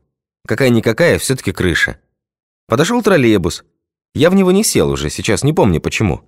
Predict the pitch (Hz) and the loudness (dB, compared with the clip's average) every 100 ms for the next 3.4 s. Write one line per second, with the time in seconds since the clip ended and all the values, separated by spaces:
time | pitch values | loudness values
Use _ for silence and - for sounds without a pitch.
0 | _ _ _ _ _ _ - 208 131 90 | _ _ _ _ _ _ 2 4 4 4
1 | 78 80 87 73 64 64 - _ _ _ | 2 2 0 0 -4 -8 -16 _ _ _
2 | _ _ _ _ - 80 135 247 240 - | _ _ _ _ -4 0 0 0 0 0
3 | 156 131 95 78 | 2 2 2 -2